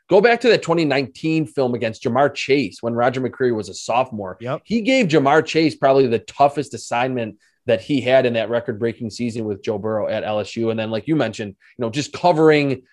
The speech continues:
Speaker 1: the Alabama receivers last year, Jameson Williams, the guys last year, Devontae Smith and Jalen Waddle.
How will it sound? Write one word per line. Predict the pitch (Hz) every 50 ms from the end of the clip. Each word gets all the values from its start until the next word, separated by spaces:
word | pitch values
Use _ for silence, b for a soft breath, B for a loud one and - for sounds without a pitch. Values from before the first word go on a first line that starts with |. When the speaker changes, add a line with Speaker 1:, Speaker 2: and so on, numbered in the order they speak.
| _ _ _ -
Speaker 1:
the | 135 120 -
Alabama | 135 139 131 117 113 165 190 190 175
receivers | 156 147 143 - - 143 135 120 127 120 107
last | 120 120 117 113 110 - -
year, | 127 117 110
Jameson | 95 - 143 156 147 131 - 147 135
Williams, | 143 151 151 151 143 131 120 110
the | 107 110
guys | 104 127 139 143 120
last | 127 131 147 160 165 170 156 - -
year, | 143 127
Devontae | 117 113 110 127 131 143 139 151 143 131
Smith | - - 135 156 156 143 -
and | 120 117 110
Jalen | 127 139 139 135 127
Waddle. | 123 123 131 131 123 113 107 101